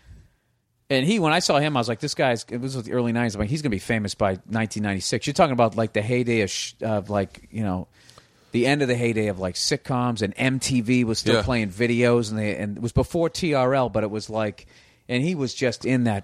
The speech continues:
Speaker 1: that wheelhouse. He had that whole generation. And Patrice was someone that I looked at and was like, um,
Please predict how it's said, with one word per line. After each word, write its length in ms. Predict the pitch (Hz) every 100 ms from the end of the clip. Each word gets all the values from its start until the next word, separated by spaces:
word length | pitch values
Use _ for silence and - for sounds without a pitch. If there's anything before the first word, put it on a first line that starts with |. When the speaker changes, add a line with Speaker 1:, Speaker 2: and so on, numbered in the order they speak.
| -
Speaker 1:
that 260 | 117 101 -
wheelhouse. 600 | 104 131 131 113 90 -
He 80 | 120
had 200 | 143 131
that 140 | 113 101
whole 320 | - 147 139
generation. 720 | 120 123 117 117 107 - 82 - - - - -
And 240 | 127 123 -
Patrice 640 | 123 - 214 226 190 -
was 200 | 143 127
someone 440 | - 131 127 117
that 100 | 113
I 120 | 113 113
looked 280 | 117 -
at 400 | 117 107 104 104 _ -
and 500 | 107 104 104 101 104
was 240 | 101 -
like, 640 | 104 101 98 92 - - _ _ _ _ _ _ _ _ _ _ -
um, 600 | 113 107 101 98 92 87